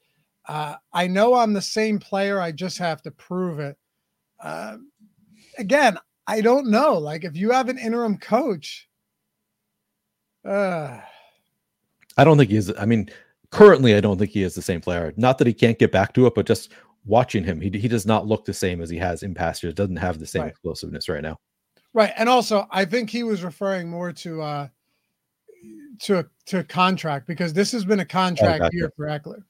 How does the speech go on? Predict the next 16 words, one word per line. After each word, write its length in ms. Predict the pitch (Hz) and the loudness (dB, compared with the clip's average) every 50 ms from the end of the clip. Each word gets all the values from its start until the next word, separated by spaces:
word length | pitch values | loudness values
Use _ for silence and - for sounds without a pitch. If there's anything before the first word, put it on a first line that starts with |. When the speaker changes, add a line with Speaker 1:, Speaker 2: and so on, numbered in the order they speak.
| _ _ _ _ | _ _ _ _
Speaker 2:
So 140 | - - 135 | 4 6 6
that's 140 | 127 110 - | 6 6 4
a 40 | 113 | 2
smart 280 | - - 131 127 - | 4 4 6 6 6
thing 140 | - 117 104 | 4 2 2
to 60 | 95 | 0
say. 240 | - - 95 82 - | 0 0 0 0 0
<laughs> 280 | - - - - - - | 0 0 0 -2 -4 -2
"I 200 | - - 110 117 | 0 0 2 2
am 120 | 120 113 | 4 4
the 80 | 113 107 | 4 4
Speaker 1:
Yeah, 60 | - | 4
Speaker 2:
same 140 | - 104 98 | 2 2 2
Speaker 1:
that's 180 | 131 185 180 - | 2 0 0 0
Speaker 2:
player." 80 | - 165 | 0 0
Speaker 1:
rough. 260 | 170 165 156 160 | 0 0 -2 -4